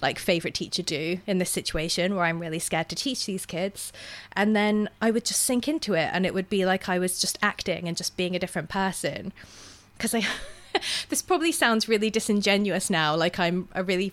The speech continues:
kind of, like, fake person or something. But I think there's a good reason behind it.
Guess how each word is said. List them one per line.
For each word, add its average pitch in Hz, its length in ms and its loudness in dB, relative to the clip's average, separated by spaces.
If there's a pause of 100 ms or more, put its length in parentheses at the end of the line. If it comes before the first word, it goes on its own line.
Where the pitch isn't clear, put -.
kind 190 200 0
of, - 220 -6
like, 185 200 0
fake - 500 0
person 285 400 2
or 285 100 0
something. 320 560 0 (1040)
But 277 120 4
I 285 40 4
think 349 380 0
there's 311 160 4
a 254 60 -4
good 226 120 0
reason 208 380 0
behind 156 340 -4
it. 80 220 0